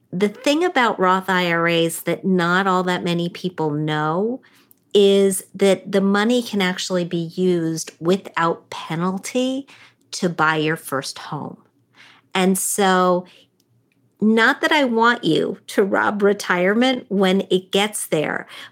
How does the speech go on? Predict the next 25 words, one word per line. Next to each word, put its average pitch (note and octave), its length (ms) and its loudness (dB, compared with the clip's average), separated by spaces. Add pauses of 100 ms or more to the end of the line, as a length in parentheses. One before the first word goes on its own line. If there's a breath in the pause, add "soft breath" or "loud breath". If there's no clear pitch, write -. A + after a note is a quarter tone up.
but G#3 220 2
by G3+ 120 2
putting C4 380 2
the A3 80 4
money G3+ 340 0
into F#3+ 300 -2
your F#3 80 0
four F#3 240 -2
oh F3 140 0
three F3+ 260 -4
B, G#3+ 400 0 (100)
essentially A#3 640 0
you're F#3 200 2
giving A3 580 0
your F3+ 200 2
down F3 520 -2
payment G#3+ 720 -2
money, D#3 540 -4 (240 loud breath)
if E3+ 180 -6
you F#3 80 2
think F#3+ 340 0
of E3 140 -2
it E3 140 0
as D#3 240 0
Roth E3 440 -2